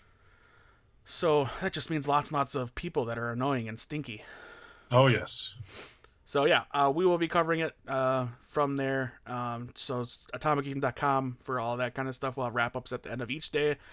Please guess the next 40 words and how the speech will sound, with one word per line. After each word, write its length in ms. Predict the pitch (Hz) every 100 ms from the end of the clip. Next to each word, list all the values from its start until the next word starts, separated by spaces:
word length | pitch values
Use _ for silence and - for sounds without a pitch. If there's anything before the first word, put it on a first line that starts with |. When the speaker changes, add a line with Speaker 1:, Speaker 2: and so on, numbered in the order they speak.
| - -
Speaker 1:
written 240 | 175 190 185
by, 440 | 170 160 156 156 - _ -
uh, 220 | 131 131
the 60 | 127
Atomic 260 | 156 139
Geekdom 320 | - 135 139
people, 320 | 127 135 139 131
probably 460 | 139 139 131 139
not 420 | 123 120 143 -
me, 260 | 139 131 131
'cause 320 | 123 123 120 -
I 140 | 110
will 140 | 120 117
be 160 | 120
writing 240 | 113 117 120
it 160 | 117
for 240 | - 120 107
Entertainment 340 | 113 117 101
Earth. 280 | 151 175 - - - - - _ _ -
Uh, 400 | 98 95 87 101
so 180 | - 139
you 40 |
can 100 | 160
check 140 | 165 180
out 80 | 165
my 80 |
stuff 240 | 170 180 170
at 60 |
entertainment 300 | 165 170 160
earth 80 | 160
dot 160 | 151 151
com 200 | 160 117
or 120 | 110
news 340 | 120 165 147
dot 220 | 131 110 -
entertainment 400 | 120 120 120 107
earth 180 | 107 -
dot 200 | 107 -
com. 240 | 90 - _ _ _ _ _ -
Um, 380 | 90 82 82